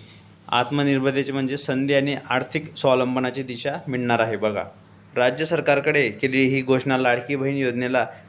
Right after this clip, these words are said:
खऱ्या अर्थाने आत्मनिर्भरतेकडे नेणारी आहे. बघा, सर्वात मोठी गुड न्यूज आहे, सर्वात मोठी आनंदाची बातमी आहे लाडक्या बहिणींसाठी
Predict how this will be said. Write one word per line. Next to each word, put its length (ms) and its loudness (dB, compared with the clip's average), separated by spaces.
खऱ्या 320 4
अर्थाने 320 0
आत्मनिर्भरतेकडे 880 0
नेणारी 380 2
आहे. 160 2
बघा, 260 -4
सर्वात 400 0
मोठी 300 -6
गुड 200 -4
न्यूज 200 2
आहे, 200 2
सर्वात 640 -4
मोठी 320 -2
आनंदाची 580 -2
बातमी 400 0
आहे 200 -4
लाडक्या 460 2
बहिणींसाठी 640 -2